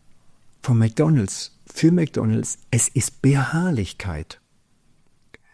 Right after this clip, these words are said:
McDonald's ist so erfolgreich, weil sie sind beharrlich, konsequent. Das, was sie gestern gemacht haben, machen sie auch heute. Das machen sie auch morgen.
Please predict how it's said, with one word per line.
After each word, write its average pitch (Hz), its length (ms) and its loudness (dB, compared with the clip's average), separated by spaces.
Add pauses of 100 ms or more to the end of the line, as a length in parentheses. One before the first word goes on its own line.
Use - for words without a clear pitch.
(440)
McDonald's 180 640 4
ist - 220 -2
so 143 120 6
erfolgreich, 147 1080 -4 (680)
weil 110 140 0
sie 101 100 -2
sind 110 260 0
beharrlich, 143 760 0 (140)
konsequent. - 760 -2 (1500)
Das, - 260 2
was 139 140 4
sie 147 180 2
gestern 180 360 4
gemacht 131 440 2
haben, 123 200 0
machen 107 240 2
sie 101 140 -2
auch 107 180 -6
heute. 147 440 -2 (840)
Das - 200 2
machen 113 280 2
sie - 160 -4
auch - 160 -2
morgen. 160 520 -2